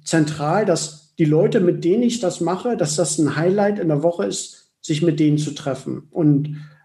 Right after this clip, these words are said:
äh, das ist für mich ganz wichtig, muss man natürlich auch sehen, das entwickelt sich und entwickelt sich über die Zeit. Und da gibt's natürlich Ventures, mit denen ich mehr zu tun habe, dann auch in der Interaktion. Und anderen, da habe ich investiert und habe jetzt nicht so viel, äh, damit zu tun.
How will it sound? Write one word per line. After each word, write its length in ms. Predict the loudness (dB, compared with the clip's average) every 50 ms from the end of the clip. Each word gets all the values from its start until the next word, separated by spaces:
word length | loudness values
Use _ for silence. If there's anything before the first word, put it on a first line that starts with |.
| _ _
äh, 140 | 2 2 2 2 0 -2 -2
das 160 | -2 -2 -2
ist 60 | 0
für 100 | 0 2
mich 180 | 2 2 0 0
ganz 280 | 0 0 0 2 2
wichtig, 560 | 0 0 0 -2 -4 -4 -4 -4 -6 -8 -14 -16 -20 -20 _ _ _ _ -2
muss 200 | 0 0 0 2
man 100 | 2 2
natürlich 260 | 2 2 2 2 0
auch 80 | 0 2
sehen, 180 | 2 2 2
das 120 | 2 2 0
entwickelt 440 | 0 0 0 0 0 0 0 -4 -2
sich 220 | -2 -4 -2 -2
und 220 | 0 0 -2 -2
entwickelt 420 | -2 -4 -2 0 0 0 0 0 0
sich 320 | -2 -2 -4 -4 -6 -6
über 200 | -2 0 2 2
die 140 | 2 0 -2
Zeit. 420 | -2 -4 -4 -4 -2 -2 -2 0
Und 100 | 0 2
da 80 | 2 2
gibt's 380 | 2 0 0 -2 -6 -6 -4 -4
natürlich 460 | -4 -2 -2 -2 -2 -2 -4 -2 0
Ventures, 540 | 2 2 2 2 0 0 0 -2 -2 -2 -2
mit 180 | -2 0 0
denen 200 | 2 2 2 2
ich 180 | 0 0 -2 0
mehr 260 | 0 0 0 0 -2
zu 120 | -4 -6
tun 300 | -8 -8 -6 -4 -2 0
habe, 120 | -2 0 0
dann 140 | 0 0 0
auch 140 | 0 0
in 100 | 0 0
der 100 | 0 0
Interaktion. 600 | 0 -2 -2 -4 -4 -6 -6 -4 0 0 2 4
Und 200 | 4 2 2 0
anderen, 320 | 0 0 2 2 4 2 2
da 100 | 2 2
habe 140 | 0 0 -2
ich 100 | -2 0
investiert 580 | 0 0 0 -2 -4 -4 -2 -2 0 0 0
und 120 | -2 -2 -2
habe 200 | -2 -2 -2 -4
jetzt 260 | -4 -4 -8 -14 -18 -20 -20 -20 -20 -20 -8 _
nicht 180 | 0 0 0 2
so 160 | 2 0 0
viel, 280 | 0 0 2 2 2 2
äh, 640 | 0 -2 0 0 0 2 2 0 0 0 -2 -2
damit 300 | -2 -2 0 0 0 -2
zu 140 | -2 -4 -4
tun. 580 | -4 0 0 0 2 2 0 0 -2 -4 -8